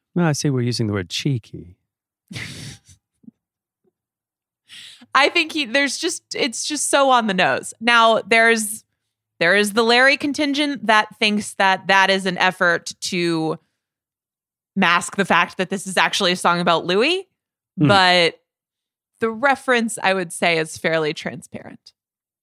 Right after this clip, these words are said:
Speaker 1: He seems to give lots of winks and nods in the interviews about these. He seems very happy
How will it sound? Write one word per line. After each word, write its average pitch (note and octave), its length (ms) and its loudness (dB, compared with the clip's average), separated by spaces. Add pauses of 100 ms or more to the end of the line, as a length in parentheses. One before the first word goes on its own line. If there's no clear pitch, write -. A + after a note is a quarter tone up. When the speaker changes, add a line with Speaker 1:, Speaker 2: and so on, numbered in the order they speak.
(1080)
Speaker 1:
He C4 160 2
seems A#3+ 460 0
to D#3 100 0
give B2 240 0
lots B2 320 0
of G#2 100 -6
winks A2 320 -2
and G#2 160 -2
nods G2 360 -4
in F#2+ 100 -6
the F#2 160 -8
interviews E2+ 440 -8
about E2+ 280 -10
these. - 260 -12
He C3 120 0
seems D3+ 340 0
very D#3+ 420 2
happy G#2+ 640 -2